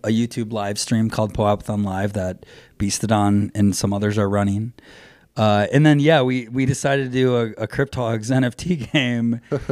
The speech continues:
And so, like, Co-, Cosmo Burn and, and Deep and Steve and O X A A and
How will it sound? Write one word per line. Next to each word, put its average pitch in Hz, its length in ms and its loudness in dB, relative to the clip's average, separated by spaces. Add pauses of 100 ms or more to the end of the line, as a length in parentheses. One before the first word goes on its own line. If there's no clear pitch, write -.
(120)
And 151 140 4
so, 156 440 2
like, 139 220 0
Co-, 143 280 -2
Cosmo 143 480 0
Burn 135 460 2
and, 107 500 -2
and 110 300 0
Deep 127 340 0
and 110 160 -2
Steve 120 440 -2
and 110 200 -2
O 117 160 0
X 113 280 -4
A 117 40 -2
A 127 500 0
and 104 320 -4